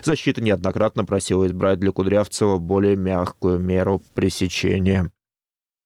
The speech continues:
Бывший депутат Государственной Думы России Илья Пономарёв получил гражданство Украины. Указ об этом подписал президент Пётр Порошенко. По словам Пономарёва, он будет использовать новый статус для привлечения иностранных инвестиций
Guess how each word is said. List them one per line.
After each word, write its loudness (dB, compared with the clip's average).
Бывший 0
депутат -2
Государственной -2
Думы 2
России 2
Илья 0
Пономарёв 0
получил 0
гражданство 0
Украины. 2
Указ 0
об 0
этом -2
подписал -4
президент -2
Пётр -2
Порошенко. 0
По -4
словам -2
Пономарёва, 2
он 0
будет 4
использовать 0
новый 2
статус -2
для 0
привлечения 0
иностранных -2
инвестиций 0